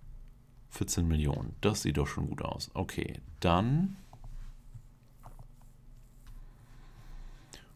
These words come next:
Voyager, Erde.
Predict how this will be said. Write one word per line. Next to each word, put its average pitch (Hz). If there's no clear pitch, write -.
Voyager, 78
Erde. 76